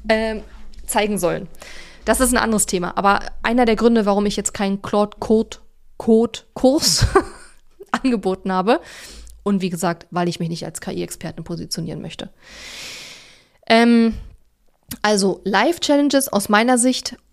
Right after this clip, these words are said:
auf jeden Fall nach wie vor immer noch ein super Instrument für Sichtbarkeit. Als Launch-Instrument für bestimmte Umsatzziele und so weiter würde ich sagen, unter bestimmten Umständen, vor allem muss das Thema der Challenge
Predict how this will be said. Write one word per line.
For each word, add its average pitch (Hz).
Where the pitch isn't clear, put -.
auf 190
jeden 269
Fall 294
nach 240
wie 294
vor 240
immer 262
noch 247
ein 196
super 247
Instrument 214
für 208
Sichtbarkeit. 302
Als 202
Launch-Instrument 277
für 208
bestimmte 214
Umsatzziele 254
und 208
so 190
weiter 214
würde 208
ich 208
sagen, 208
unter 269
bestimmten 247
Umständen, 240
vor -
allem 220
muss 226
das -
Thema 247
der 240
Challenge 226